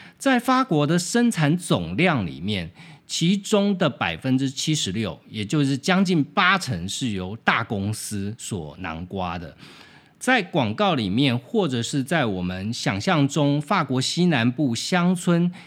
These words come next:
养着肥甘的人家这样的故事，其实存在的不过一两成。关于人类在肥甘这件事情的技术上的精进，刚讲到古埃及人，他是看到迁徙中的鹅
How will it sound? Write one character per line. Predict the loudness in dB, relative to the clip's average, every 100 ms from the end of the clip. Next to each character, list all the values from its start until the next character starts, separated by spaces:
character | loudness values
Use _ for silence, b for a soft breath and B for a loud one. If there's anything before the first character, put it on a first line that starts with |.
| B 2
养 | 4 4 0 -2
着 | 0 -2
肥 | -4 -6 -4 -2
甘 | 2 2 2
的 | 0 0
人 | -2 -2 -4
家 | -2 0 0 -2 0
这 | 2
样 | 4
的 | 2
故 | 0 0 0
事， | 0 -2 -4
其 | -2 -2
实 | 0 -2
存 | -2 0 0
在 | 2 0
的 | -2
不 | -6
过 | -6 -4
一 | -4 -4
两 | -4 -8 -14
成。 | -16 -16 -20 _ _ _ b b b b b b 0
关 | 4 4
于 | 4
人 | 4 4
类 | 4 2
在 | 2 0 2 0 -6
肥 | -10 -4 0 0
甘 | 2 4 4
这 | 2
件 | 0 2 2
事 | 2 -2
情 | -2 -4 -4 -4
的 | -6
技 | -2 -2
术 | 0 -2
上 | -2 -2 -2
的 | -6
精 | -4 -2 -2
进， | -4 -6 -8 B B -2
刚 | 0 2
讲 | 0 2
到 | 2 2
古 | -2 0
埃 | 2 2
及 | 0 -2
人， | -2 -2 -4
他 | -2 -2
是 | -2
看 | -2 -2 0
到 | -2
迁 | -4 -2 0
徙 | 0 -4
中 | -6 -4 -4
的 | -4 -10
鹅 | -12 -10 -10